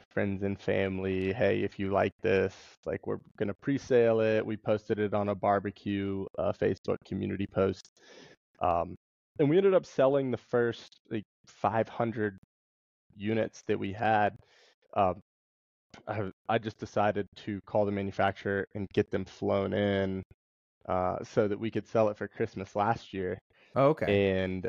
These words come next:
Speaker 2: So when, and when
Speaker 1: um,
Speaker 2: did you launch this? When did you do the Facebook posts and all this? So a
Speaker 1: we
Speaker 2: year ago?
Speaker 1: did it, l-, yeah, like, last October, November.
Speaker 2: Okay. Yeah, yeah, so it's been
Speaker 1: Um,
Speaker 2: a little over a year.
Speaker 1: Yep. And, and in between that, we actually ended up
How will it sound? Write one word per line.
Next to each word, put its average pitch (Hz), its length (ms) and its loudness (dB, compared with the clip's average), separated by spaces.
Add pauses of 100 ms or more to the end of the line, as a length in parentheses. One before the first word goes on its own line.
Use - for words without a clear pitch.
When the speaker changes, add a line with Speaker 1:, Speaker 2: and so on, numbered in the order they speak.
Speaker 2:
So - 160 4
when, 131 160 4
and 120 80 4
when 131 100 4
Speaker 1:
um, 131 60 2
Speaker 2:
did 113 80 -2
you 113 100 0
launch 90 300 -2
this? 120 140 -4
When 95 140 0
did 95 160 -2
you 92 80 -2
do 92 120 2
the 87 60 4
Facebook 82 540 0 (320)
posts 107 300 2
and 110 100 -2
all 107 140 2
this? 123 160 -4 (340)
So - 140 -4
a 87 40 4
Speaker 1:
we 92 100 4
Speaker 2:
year 92 100 6
ago? 127 180 4
Speaker 1:
did 147 60 2
it, 139 280 6 (540)
l-, 120 200 -2
yeah, 120 360 2
like, 110 260 -2
last 127 800 2 (180)
October, 104 760 -2
November. 95 680 -4 (260)
Speaker 2:
Okay. 110 240 2 (120)
Yeah, 139 140 0
yeah, 117 120 6
so 95 100 6
it's 95 80 4
been 98 140 2
Speaker 1:
Um, - 0 -
Speaker 2:
a 92 40 2
little 90 140 2
over 90 100 2
a 87 60 2
year. 80 180 -2 (640)
Speaker 1:
Yep. 190 180 2 (200)
And, 127 180 2 (120)
and 135 140 -4 (120)
in 175 120 2
between 131 460 2
that, 110 200 2
we 120 120 2
actually 120 280 0
ended 110 220 2
up 104 120 2